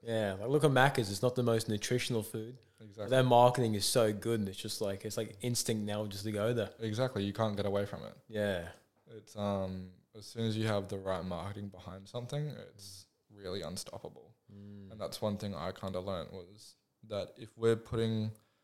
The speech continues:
Speaker 2: and getting in front of people, how can we make it so they don't forget us? And that's, uh, kinda what we're building through family and friends.
Speaker 1: Yeah.
Speaker 2: It's a very tight-knit community, so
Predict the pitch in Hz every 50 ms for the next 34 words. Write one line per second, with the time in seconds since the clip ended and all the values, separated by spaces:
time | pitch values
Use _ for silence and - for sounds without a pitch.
0 | _ _ - 113 110 104 - 113 104 107 107 107 107 104 - - 107 107 101 104
1 | - 113 107 107 - 156 175 220 233 - - - _ _ _ _ _ _ _ _
2 | _ - - 110 104 110 110 110 - 117 110 107 104 101 101 98 - - - -
3 | - 104 98 98 92 90 85 - - - - - 50 - - 110 - - - -
4 | - 107 98 78 - - - - - 110 98 - 107 104 104 101 95 - - 110
5 | 107 98 98 - - _ _ _ 107 101 98 101 107 110 110 - 113 110 - -
6 | 110 110 107 110 110 107 - - - - - - - - _ _ _ _ _ -
7 | 98 95 90 90 90 85 82 92 _ _ 113 107 98 95 76 73 90 104 - -
8 | - - - - - - - - - - - - - - - - - - -